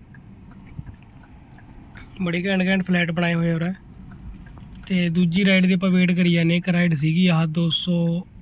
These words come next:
ਅੱਸੀ ਰੁਪਏ ਲਾਂਡਰਾ ਜਾਣੀ ਹੈ ਕਾਲਜ ਕੋਲੇ। ਚੱਲ, ਇਹ ਤਾਂ ਮੈਨੂੰ ਲੱਗਦਾ ਕਿਸੇ ਨੇ ਚੱਕ ਚੁੱਕ ਲਈ। ਕੋਈ ਹੋਰ ਰਾਈਡ ਦੇਖਦੇ ਆਪਾਂ ਫਿਰ ਹੁਣ।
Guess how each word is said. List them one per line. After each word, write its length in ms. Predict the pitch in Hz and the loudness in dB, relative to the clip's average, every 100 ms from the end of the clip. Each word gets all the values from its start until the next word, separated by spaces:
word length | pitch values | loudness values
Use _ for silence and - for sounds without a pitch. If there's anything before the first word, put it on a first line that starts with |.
| - - - | -20 -18 -18
ਅੱਸੀ 260 | - 180 | -6 -2
ਰੁਪਏ 180 | 175 202 | 0 2
ਲਾਂਡਰਾ 400 | 185 180 185 226 | 2 2 2 2
ਜਾਣੀ 300 | 190 165 170 | 2 2 2
ਹੈ 80 | 202 - - - - - - - - - - - | 0 -6 -20 -20 -20 -20 -20 -20 -20 -20 -20 -4
ਕਾਲਜ 320 | 196 175 165 | 0 2 2
ਕੋਲੇ। 280 | 160 156 139 - - - - - - - | 0 -2 -4 -8 -20 -20 -20 -20 -20 -14
ਚੱਲ, 320 | - 160 147 - - - - - - - - - - 196 | -6 -4 -4 -12 -20 -20 -20 -20 -20 -20 -20 -20 -14 -8
ਇਹ 60 | |
ਤਾਂ 100 | 202 | -4
ਮੈਨੂੰ 120 | 202 | -2
ਲੱਗਦਾ 160 | 196 185 | 0 0
ਕਿਸੇ 140 | 175 | 0
ਨੇ 120 | 165 165 | -2 -2
ਚੱਕ 240 | 170 160 | -2 -4
ਚੁੱਕ 220 | 165 170 | -6 0
ਲਈ। 140 | 185 185 - - - - - - - - - | 0 0 -4 -20 -20 -20 -20 -20 -20 -20 -6
ਕੋਈ 160 | 180 | -2
ਹੋਰ 240 | 156 165 165 | 0 0 0
ਰਾਈਡ 220 | 165 160 | 0 0
ਦੇਖਦੇ 300 | 151 147 147 | -2 -2 -4
ਆਪਾਂ 220 | 147 156 | -6 -6
ਫਿਰ 120 | 139 | -6
ਹੁਣ। 120 | 143 | -4